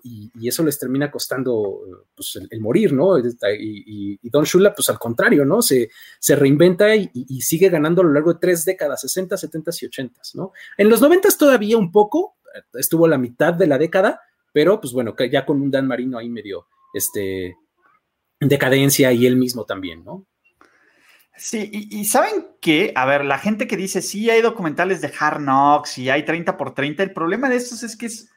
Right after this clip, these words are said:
Speaker 2: un cachito, es treinta minutos, estás no a nivel de detalle de diez episodios de una hora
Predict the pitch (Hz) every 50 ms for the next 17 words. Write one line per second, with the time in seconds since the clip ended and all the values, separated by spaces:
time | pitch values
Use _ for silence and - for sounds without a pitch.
0 | _ _ - 220 220 220 190 202 - - 208 208 - 156 143 143 - - - 180
1 | 185 214 214 214 208 196 175 175 190 196 196 - 165 151 147 - 170 165 - -
2 | _ _ _ _ - 170 180 175 165 165 160 - - 165 160 180 196 220 233 233
3 | 226 202 170 170 190 196 214 196 214 196 185 135 - - 151 147 143 139 156 240
4 | 262 - _ _ _ _ _ _ _ _ _ 120 123 139 143 143 143 - 139 131
5 | 143 156 180 196 208 208 226 208 - 170 - - 180 185 185 190 185 175 156 147
6 | 139 135 147 170 180 175 160 147 147 151 160 202 262 - -